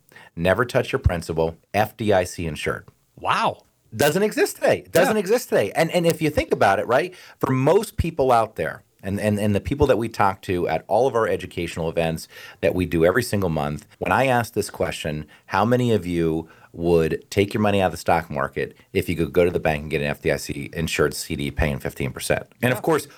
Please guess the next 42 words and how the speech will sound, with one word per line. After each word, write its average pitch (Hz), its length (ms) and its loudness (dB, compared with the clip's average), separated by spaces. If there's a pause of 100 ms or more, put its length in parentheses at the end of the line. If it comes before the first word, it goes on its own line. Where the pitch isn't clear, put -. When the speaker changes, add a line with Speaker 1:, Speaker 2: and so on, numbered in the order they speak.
(120)
Speaker 1:
all 160 220 4
the 170 80 -2
hands 139 260 -2
in 120 60 -4
the 117 80 0
room 113 180 0
go 101 200 4
up. - 300 -2
Speaker 2:
Of - 140 -18
course. 294 340 -4
Speaker 1:
And 139 300 2
what, 131 340 2 (300)
and 135 240 0
really, 147 400 0 (300)
this 170 280 2
leads 135 320 0
us 113 200 0
right 123 300 4
into 110 800 0 (220)
what 101 500 2
retirement 101 560 0
planning 82 300 -2
is 82 160 -6
all 78 160 2
about. 80 440 0
Retirement 113 680 -4
planning 95 400 -2
is 85 120 -8 (140)
all 107 260 4
about 87 380 -4
building 85 380 -2
cash 107 360 -2
flow 127 340 0 (320)
and 98 180 -4
protecting - 580 -2
principal. 135 640 -2 (460)
But 120 140 2
it's 123 120 -4
a 131 40 4
lot 123 280 -2
different 160 340 0
today. 85 400 0